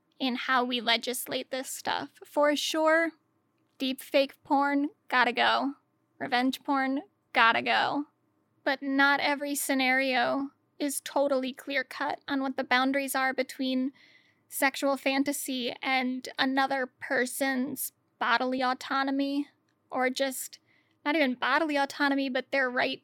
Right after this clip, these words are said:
to their own public image and public conception. I,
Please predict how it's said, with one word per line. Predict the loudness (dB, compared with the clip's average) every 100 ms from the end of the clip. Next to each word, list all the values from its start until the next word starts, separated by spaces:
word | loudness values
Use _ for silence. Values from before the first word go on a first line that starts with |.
| -8
to | -6 -6 -8 _ _ _ 0
their | 2 4
own | 4 2 0 -2 -6 -14 _ _ _ _
public | 0 0 0 -2
image | 0 0 0 -4
and | -4 -4
public | -4 -6 -4
conception. | -4 -4 -4 -4 -6 -6 -4
I, | -4